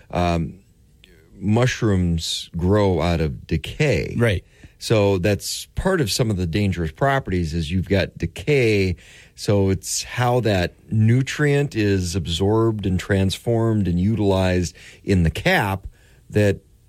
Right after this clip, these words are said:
Speaker 1: is either dangerous or good for you.
Speaker 2: Right. And, and maybe not all of the cap is actually good for you as well. So, you know, we're looking for, again, the beta glucans, the tri-,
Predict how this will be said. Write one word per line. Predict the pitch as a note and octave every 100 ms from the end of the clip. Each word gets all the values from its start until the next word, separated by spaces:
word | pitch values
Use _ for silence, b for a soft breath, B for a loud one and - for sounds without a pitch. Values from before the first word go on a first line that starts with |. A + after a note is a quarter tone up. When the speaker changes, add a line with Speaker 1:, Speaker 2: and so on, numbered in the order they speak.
| _
Speaker 1:
is | F2 F#2 F2+ F2
either | F#2+ F#2+ F#2
dangerous | E2 F2+ F#2 F2 F2 -
or | D#2+
good | F2+
for | - -
you. | - - -
Speaker 2:
Right. | C#3+ A2 G2 -
And, | D#3 B2+ A#2 -
and | B2+ A2+ A2 G#2 G#2+ _ - - _ _
maybe | - A2 G#2+ G#2+
not | G#2 G#2 G2+
all | G2+ G2+
of | G#2
the | G2+
cap | - F3+ F#3+ A2+
is | G2+
actually | G2+ G2 - G#2 G2 F#2+
good | F#2+ G2
for | F#2 G2+
you | F#2+ F#2+ F#2
as | F2+
well. | G2+ D3 E3+ G2 F#2
So, | F#2 - G#2+ G#2 G2+ B B B _
you | A#2
know, | A2 G#2+
we're | A2
looking | A2+ C3+ - A#2
for, | A2+ A2
again, | A2 A2+ G#2
the | F#2+
beta | G#2+ G#2+
glucans, | G2+ G#2+ G2 - G#2 G#2 G#2 G#2 G2 G2+
the | F#2+ G2
tri-, | - G#2+ G#2